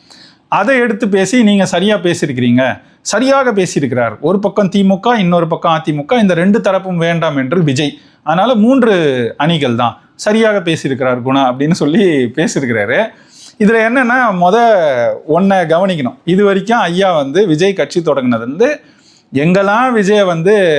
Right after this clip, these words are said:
கலாய்க்க முடியுமோ, நக்கல் செய்ய முடியுமோ செஞ்சுக்கிட்டே இருந்தாரு. தமிழக விளையாட்டு கழகம்னு கூட அந்த கட்சியோட பேரை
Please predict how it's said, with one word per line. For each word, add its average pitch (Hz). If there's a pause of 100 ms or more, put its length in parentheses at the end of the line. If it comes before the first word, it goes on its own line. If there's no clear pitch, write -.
(600)
கலாய்க்க 170
முடியுமோ, 151
நக்கல் 175
செய்ய 147
முடியுமோ 143
செஞ்சுக்கிட்டே 147
இருந்தாரு. 131
தமிழக 196
விளையாட்டு 180
கழகம்னு 139
கூட 147
அந்த 127
கட்சியோட 143
பேரை 147